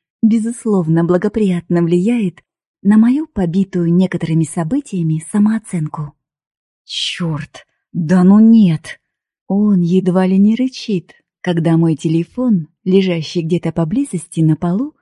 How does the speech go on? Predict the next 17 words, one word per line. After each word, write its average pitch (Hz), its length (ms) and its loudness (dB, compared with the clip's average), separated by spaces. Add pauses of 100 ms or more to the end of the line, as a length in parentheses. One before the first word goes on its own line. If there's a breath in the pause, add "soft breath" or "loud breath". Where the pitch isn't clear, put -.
(220)
начинает 170 560 -2
звонить. 160 640 -4 (640)
«Не 190 220 4
бери 196 320 2
трубку, 196 460 -2
Лена!» 165 480 2 (280)
приказывает. 175 920 -4 (460)
«Даже 160 460 -2
не 220 140 6
думай. 170 500 2 (420)
Я 175 300 0
тебе 160 280 0
запрещаю. 165 800 -2 (600)
Пусть 175 360 0
все 214 360 0
идут 170 300 0
нахрен. 160 560 2